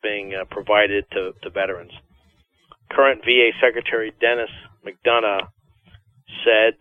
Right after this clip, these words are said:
uh, quote, uh, "V A will continue to work to fully implement the V A Mission Act of twenty eighteen. Removing, I'm sorry, reviewing standards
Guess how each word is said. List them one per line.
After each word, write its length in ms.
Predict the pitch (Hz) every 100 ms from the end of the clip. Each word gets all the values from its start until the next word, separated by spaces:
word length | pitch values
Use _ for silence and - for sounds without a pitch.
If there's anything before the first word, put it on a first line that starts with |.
| 101
uh, 120 | 98
quote, 440 | - 110 117 131 - - _ _ _ _ _ _ _ _ -
uh, 420 | 107 107 101 98 - _ _ _ _
"V 240 | 123 147 143
A 80 |
will 240 | 123 117 110 -
continue 720 | 107 - 147 151 147 147 139 _ _ _ _ _
to 80 | -
work 420 | 104 120 127 - - -
to 80 | 101 -
fully 260 | 127 120
implement 420 | 117 110 110 110 107
the 80 |
V 400 | 98 113 113 110
A 20 | 101
Mission 440 | 107 127 - 120
Act 340 | 92 104 104 -
of 100 | 104 - -
twenty 320 | 123 113 117 101
eighteen. 560 | 110 - 117 104 87 - _ _ - _ _
Removing, 680 | - 104 123 127 123 120 117 _ _
I'm 100 | 107 107
sorry, 220 | 98 87
reviewing 800 | - 107 101 113 147 143 117 117 - _ -
standards 400 | - 120 123 117